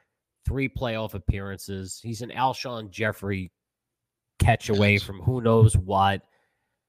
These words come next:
Speaker 1: I mean, and then all of a sudden, he's gotta go. Everything just completely breaks down. I mean, don't get me wrong. I'm allowed to say this because I don't know anything. I'm an irrational fan. So most of the people in Philadelphia, they wanna say, "Oh, they're the fans that know the most."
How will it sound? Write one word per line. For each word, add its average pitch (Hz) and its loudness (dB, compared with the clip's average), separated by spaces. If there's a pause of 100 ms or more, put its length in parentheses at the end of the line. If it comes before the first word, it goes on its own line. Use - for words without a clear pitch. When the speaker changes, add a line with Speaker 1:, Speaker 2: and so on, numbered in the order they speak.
(240)
Speaker 1:
I 135 2
mean, 143 2
and 135 -2
then 135 2
all 147 10
of 160 8
a - 6
sudden, 151 6 (180)
he's 104 -8
gotta 131 6
go. 135 8
Everything 190 6
just 156 -4
completely 151 0
breaks 127 2
down. 92 -4 (880)
I 147 6
mean, 151 4 (360)
don't 220 8
get 269 0
me 226 4
wrong. 180 8 (1040)
I'm 202 12
allowed 247 10
to 180 2
say 180 6
this 113 0
because 135 -2
I 156 10
don't 175 8
know 143 6
anything. 95 0
I'm 131 0
an 151 2
irrational 131 4
fan. 104 -2
So 113 -2
most 156 6
of 160 -2
the - 2
people 139 2
in 117 -2
Philadelphia, 123 4
they 120 2
wanna 120 -2
say, 127 4
"Oh, 147 12
they're 127 6
the 131 2
fans 143 4
that 117 -10
know 127 0
the 117 0
most." 92 -8